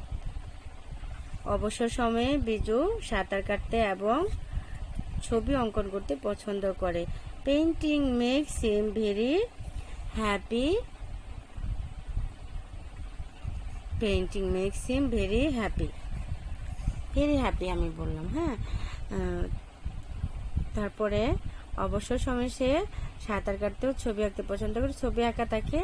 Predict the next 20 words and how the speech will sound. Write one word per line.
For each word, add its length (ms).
আনন্দ 460
দেয়। 240
ছয় 300
নাম্বার 340
দেখো, 260
What 180
kind 300
of 40
magazines 460
do 120
Biju 360
like? 320
Why? 280
বিজু 260
কোন 220
ধরনের 600
ম্যাগাজিন 480
পছন্দ 400
করে, 260
কেন? 220